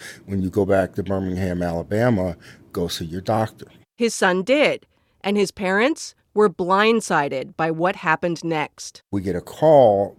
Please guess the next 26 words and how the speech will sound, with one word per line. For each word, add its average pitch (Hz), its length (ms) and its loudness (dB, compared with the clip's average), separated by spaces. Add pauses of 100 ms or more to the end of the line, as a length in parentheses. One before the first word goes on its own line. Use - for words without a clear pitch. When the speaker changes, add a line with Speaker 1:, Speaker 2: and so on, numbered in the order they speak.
Speaker 1:
the 107 120 -4
day 113 280 2
after 107 240 0
Jeremy 98 400 -2
went 90 240 -6
back 120 400 2 (380)
saying 101 320 -2
that 95 140 -4
Jeremy 95 340 0
had 90 220 -4
stage 95 400 -6
four 85 240 -8
colon 107 460 0
cancer. - 520 -16 (1160)
And - 80 -14
my 87 100 -2
wife 104 300 4
and 107 80 2
I 98 160 2
are 82 60 -6
looking 110 260 0
at 92 100 -2
each 85 240 -10
other 87 160 -8
like, - 240 -14 (380)
"What? 107 720 -4